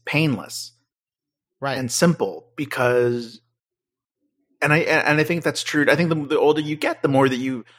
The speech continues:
Speaker 1: learn that pain and complication, complexity is in, in, in, in, inseparable from adult life or, you know, a, a life of free will, that there is going to be pain and there is going to be conflict and, and, and complexities that you didn't plan on.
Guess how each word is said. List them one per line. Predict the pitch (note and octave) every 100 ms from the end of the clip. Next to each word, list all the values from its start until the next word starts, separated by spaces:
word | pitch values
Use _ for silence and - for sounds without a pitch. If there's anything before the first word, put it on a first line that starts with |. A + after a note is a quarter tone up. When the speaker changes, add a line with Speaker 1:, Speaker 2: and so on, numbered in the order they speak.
| _ -
Speaker 1:
learn | C3+ C#3
that | C3+ C3
pain | - D3 C#3+ D3 C#3 C3 - _ _ _ _ _ _ _ _
and | C#3+ C3
complication, | - D3+ D3+ - C#3+ F3+ - A#2+ A2+ A#2+
complexity | - A#2 E3 F#3 - B2 A#2+ - _
is | D3 C3+ B2+ - _ _ _ _ _ _ -
in, | F#3+ F#3+ -
in, | F3+ G3 G3
in, | F3 D#3+ D#3+
in, | - F3 F3+ D#3+
inseparable | F3+ F#3+ - G3 F#3+ D3 B2+ A#2
from | C#3 B2+ B2+ -
adult | B2 B2 A2
life | D#3+ A#2 - -
or, | C#3+ C#3
you | C#3+
know, | C3+ A2+ -
a, |
a | C3 B2
life | A#2+ B2 C3
of | A#2+
free | - B2+
will, | A#2+ E3+ - - _ _ _
that | B2
there | B2+ C3
is | D3+
going | C3+ B2+
to |
be | B2+
pain | - E3 F#3 G2
and | F#2
there | F#2
is | B2 B2+
going | A2+ A2+
to |
be | G2+
conflict | - C3 F3 - - -
and, | - G#3+ -
and, | G#3+ _
and | - -
complexities | - G#2+ D3 - A2 -
that | G#2
you | G#2+
didn't | A#2 A2
plan | - F2+
on. | -